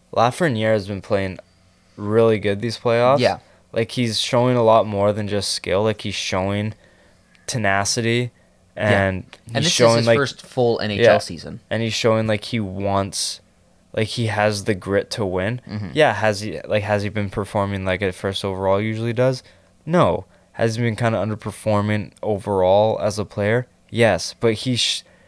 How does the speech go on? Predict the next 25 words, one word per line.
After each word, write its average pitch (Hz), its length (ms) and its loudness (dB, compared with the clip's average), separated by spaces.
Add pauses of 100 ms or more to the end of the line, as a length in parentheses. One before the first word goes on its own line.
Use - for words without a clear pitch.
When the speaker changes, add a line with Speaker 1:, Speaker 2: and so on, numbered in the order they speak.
(360)
Speaker 1:
you, 143 460 0
you 123 220 0
notice 120 580 4
him 95 340 -4 (180)
in 107 120 -8
the 104 80 -4
playoffs. 87 500 0
Speaker 2:
Yeah. 101 140 -4
Speaker 1:
Kakko 147 420 0
is 143 100 0
a 139 60 0
complete 117 580 -4
ghost, 104 480 4
and 110 180 -6
even 120 340 -2
given 110 340 0
opportunity 123 520 0
to 120 80 -2
play 104 220 -2
with, 104 140 -2
like, 101 180 -2
Zibanejad, 98 760 0
Panarin, 98 680 -2
Kreider, 95 920 0
Speaker 2:
Yeah. 92 160 -4